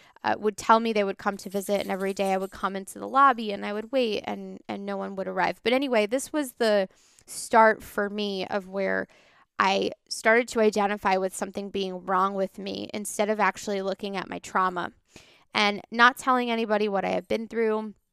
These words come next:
not mentioning it to doctors. I got asked some questions about my mood. I got asked some questions about how I usually am.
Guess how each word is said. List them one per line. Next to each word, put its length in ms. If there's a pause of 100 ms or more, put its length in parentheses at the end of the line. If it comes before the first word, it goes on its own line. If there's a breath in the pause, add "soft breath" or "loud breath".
(200)
not 300
mentioning 440
it 120
to 120
doctors. 720 (1160)
I 360 (300)
got 140
asked 260
some 140
questions 640
about 260
my 140
mood. 560 (580 soft breath)
I 140
got 160
asked 400
some 220
questions 560
about 240
how 140
I 60
usually 580
am. 440